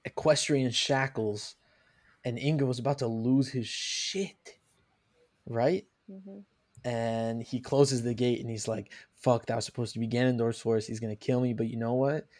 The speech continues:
Speaker 1: I gave you, I gave you the horse. That's fair, it's fair, but you'll never get to leave this ranch."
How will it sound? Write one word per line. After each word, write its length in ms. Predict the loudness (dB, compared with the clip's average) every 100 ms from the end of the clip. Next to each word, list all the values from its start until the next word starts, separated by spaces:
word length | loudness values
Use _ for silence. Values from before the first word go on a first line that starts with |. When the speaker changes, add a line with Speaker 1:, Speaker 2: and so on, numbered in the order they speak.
| -12 -12 _
Speaker 1:
I 140 | -4 -2
gave 300 | 2 4 6
you, 120 | 4
I 100 | 4 6
gave 240 | 8 8
you 80 | 8
the 120 | 6
horse. 320 | 6 4 2
That's 240 | -2 -4 0
fair, 180 | 2 4
it's 120 | 4
fair, 200 | 4 4
but 140 | 4
you'll 140 | 2 2
never 240 | 2 2
get 160 | 0 -2
to 100 | -2
leave 180 | 0
this 200 | 0 -2
ranch." 500 | -2 -4 -4 -6 -12